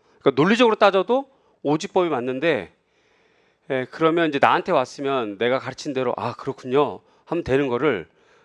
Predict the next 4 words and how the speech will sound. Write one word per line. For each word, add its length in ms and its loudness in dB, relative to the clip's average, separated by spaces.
어, 640 -2
장문으로 440 0
문자를 320 2
보냈더라고요. 600 -8